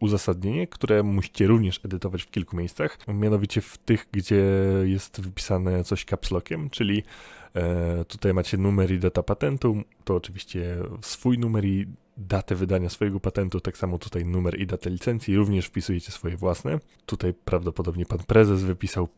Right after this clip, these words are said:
piękne uzasadnienie tego, w jakich konkurencjach prawdopodobnie będziecie startować, jakie macie piękne plany, jeśli chodzi o kolekcjonowanie broni palnej. Generalnie ten wniosek jest napisany przecudnie i naprawdę nie ma się do,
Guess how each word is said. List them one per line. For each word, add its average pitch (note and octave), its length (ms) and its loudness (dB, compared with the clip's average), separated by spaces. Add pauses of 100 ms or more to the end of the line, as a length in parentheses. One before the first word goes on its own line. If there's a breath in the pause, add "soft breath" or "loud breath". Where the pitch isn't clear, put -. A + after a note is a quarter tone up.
piękne A#2+ 560 0
uzasadnienie F#2 560 -2
tego, F2+ 260 0
w E2+ 60 -6
jakich - 460 -6
konkurencjach A#2 680 -2
prawdopodobnie G#2 600 0
będziecie G2 280 -2
startować, F2+ 680 -2 (100)
jakie G2+ 200 -2
macie F#2 180 0
piękne G2 340 -2
plany, F#2+ 340 4
jeśli - 260 -4
chodzi F#2 480 0
o F#2 440 0
kolekcjonowanie A2 840 4
broni G2+ 260 4
palnej. G2+ 340 4 (120)
Generalnie G#2 600 2
ten G#2 220 -2
wniosek G2 440 0
jest G2 120 0
napisany F#2 360 -2
przecudnie F#2 600 0
i F2 400 -4
naprawdę F#2 400 0
nie F2+ 120 4
ma E2+ 100 2
się F2 180 -2
do, F2 100 -4